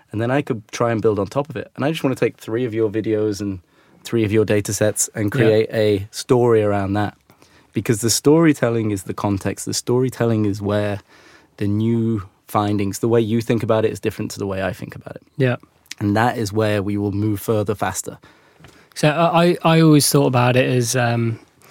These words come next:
Speaker 2: so say making websites, which has been so difficult for so many people for so many years. And then you get platforms like Squarespace come along that require no code, and you can just drag and drop, and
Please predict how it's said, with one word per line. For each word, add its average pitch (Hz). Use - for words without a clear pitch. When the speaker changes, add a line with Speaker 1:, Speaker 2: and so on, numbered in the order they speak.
Speaker 2:
so -
say 135
making 127
websites, 113
which 127
has 113
been 113
so -
difficult 113
for -
so 120
many 110
people 110
for -
so 117
many 104
years. 104
And 127
then 123
you 120
get 123
platforms 120
like 117
Squarespace 120
come 117
along 117
that 117
require 120
no 120
code, 117
and 117
you 110
can 110
just -
drag 113
and 110
drop, 110
and 107